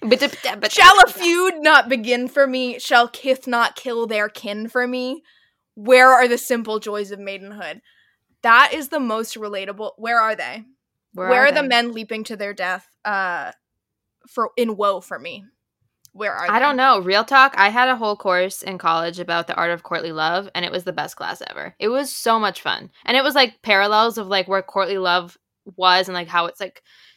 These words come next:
Speaker 1: transferred into, like, pop culture, and, like, the end
Speaker 2: Sure.
Speaker 1: was, like, take a piece of media and write an essay on it. I mean, the amount of One Direction songs
Speaker 2: Oh, yeah.
Speaker 1: you could, like,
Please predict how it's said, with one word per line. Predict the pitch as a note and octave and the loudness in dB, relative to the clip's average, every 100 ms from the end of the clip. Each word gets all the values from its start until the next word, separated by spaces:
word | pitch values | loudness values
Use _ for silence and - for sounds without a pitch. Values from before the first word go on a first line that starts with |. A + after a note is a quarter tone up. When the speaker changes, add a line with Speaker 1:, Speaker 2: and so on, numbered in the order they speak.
| _ | _
Speaker 1:
transferred | - G3 F3 E3+ - F3+ | -6 -2 -2 -2 -6 -4
into, | E3+ E3 E3+ | -6 -10 -8
like, | E3+ - - _ | -8 -10 -18 _
pop | - E3+ - | -6 -6 -4
culture, | E3+ E3 F3 E3+ E3 | -8 -6 -4 -2 -2
and, | E3 | -6
like, | E3 | -10
the | - E3 | -12 -10
end | D#3+ | -10
Speaker 2:
Sure. | D#3 | -12
Speaker 1:
was, | D#3 | -8
like, | - E3 - _ _ _ | -8 -8 -12 _ _ _
take | - G3+ F#3+ | 0 0 0
a | |
piece | - F#3 - | -6 -8 -6
of | F3 F3 _ _ _ _ | -6 -8 _ _ _ _
media | F#3+ F#3+ F#3 F3 E3 E3 D#3+ E3+ - | -10 -6 -4 -2 0 2 0 -6 -10
and | F#3 | -4
write | F3 | -2
an | E3 | -2
essay | E3+ E3+ E3 | -8 -6 -4
on | E3 | -4
it. | E3 D#3 - | -4 -8 -6
I | G#3 | -4
mean, | G#3+ G3 F3+ - _ _ _ - | -2 -2 -4 -10 _ _ _ -12
the | F#3+ A3+ | -6 2
amount | B3 | 4
of | B3 | 4
One | F#3 G3+ | 0 0
Direction | F#3 E3 - G3 | 0 -2 -4 -6
songs | F#3 G3 G3+ G#3+ A3 - _ _ - | 0 2 2 -2 -10 -18 _ _ -10
Speaker 2:
Oh, | |
yeah. | A3 F#3 | -8 -8
Speaker 1:
you | |
could, | F#3+ G3 E3+ | -2 -2 2
like, | F#3 E3 - - | 2 2 -2 -10